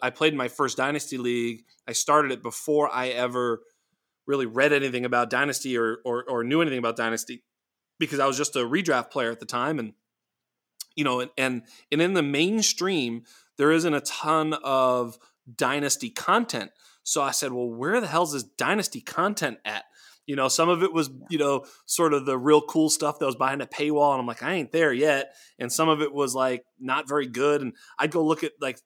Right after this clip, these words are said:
Dynasty rankings. I'd look and they'd be like, "They hadn't been updated in months." I'm like, "Well, those aren't rankings at all. They're not even current." So I'm like, "Shit, where do I go?" And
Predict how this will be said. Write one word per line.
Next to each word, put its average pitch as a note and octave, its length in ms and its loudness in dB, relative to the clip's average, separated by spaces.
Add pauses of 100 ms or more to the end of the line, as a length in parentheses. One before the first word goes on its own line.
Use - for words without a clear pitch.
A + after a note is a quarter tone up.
(140)
Dynasty D3+ 420 -2
rankings. C#3 480 -4
I'd A#2 140 -2
look D3+ 280 4
and C3+ 100 -4
they'd B2 100 -2
be B2+ 60 -4
like, A#2 240 -4
"They B2+ 80 -10
hadn't D#3+ 180 -2
been B2 80 -8
updated D3 400 -2
in G#2 160 -8
months." D3+ 300 -2
I'm B2+ 100 -8
like, A#2+ 160 -8 (420)
"Well, A#2 200 -12
those F3 180 6
aren't F3 160 4
rankings D#3+ 380 0
at E3+ 80 4
all. A#3 160 8
They're B2 100 0
not C#3+ 220 2
even D3 240 -2
current." A3+ 420 2
So C#3+ 100 -4
I'm C#3 60 -8
like, B2+ 160 -14
"Shit, - 320 0
where G3 140 0
do F#3+ 80 0
I D3+ 80 0
go?" D#3+ 320 2
And B2 100 -4